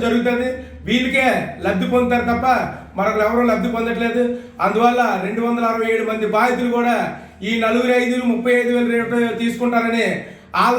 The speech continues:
దృష్టిలో తీసుకొని దయచేసి మీరెవరు యాంగ్జైటీకి గురి కావద్దు. సావధానంగా మీకు అందరికీ ముప్పై ఐదు వేల రూపాయలు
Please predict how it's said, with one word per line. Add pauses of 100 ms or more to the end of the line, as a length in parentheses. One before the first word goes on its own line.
(100)
దృష్టిలో (100)
తీసుకొని (460)
దయచేసి
మీరెవరు (600)
యాంగ్జైటీకి
గురి
కావద్దు. (440)
సావధానంగా (500)
మీకు
అందరికీ
ముప్పై
ఐదు
వేల
రూపాయలు